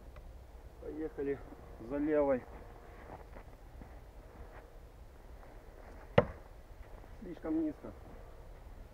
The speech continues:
И в этом, и в этом случае нож пришёл ниже. Тяжёлый, очень тяжело подстроиться под длину.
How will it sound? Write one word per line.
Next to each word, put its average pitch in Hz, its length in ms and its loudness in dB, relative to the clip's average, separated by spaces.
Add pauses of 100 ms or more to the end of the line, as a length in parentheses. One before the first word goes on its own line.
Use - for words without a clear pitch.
(1200)
И 147 60 6
в 147 80 2
этом, 170 260 8
и 156 140 6
в 156 60 6
этом 151 320 6
случае 151 500 6 (100)
нож 147 160 12
пришёл 143 420 10
ниже. 147 400 10 (680)
Тяжёлый, 147 560 10 (200)
очень 135 280 4
тяжело 139 320 6
подстроиться 165 640 6
под 135 180 4
длину. 147 320 8